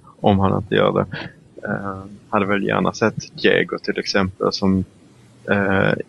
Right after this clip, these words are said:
i alla fall min uppfattning att Atletico inte har funkat lika bra som han har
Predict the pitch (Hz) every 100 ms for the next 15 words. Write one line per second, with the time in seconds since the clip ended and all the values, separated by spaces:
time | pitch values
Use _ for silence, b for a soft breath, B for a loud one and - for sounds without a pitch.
0 | - 120 120 131 120 123 98 117 - -
1 | - 101 101 104 - 101 - 104 101 98
2 | - 104 95 90 107 101 98 98 95 101
3 | 95 92 92 92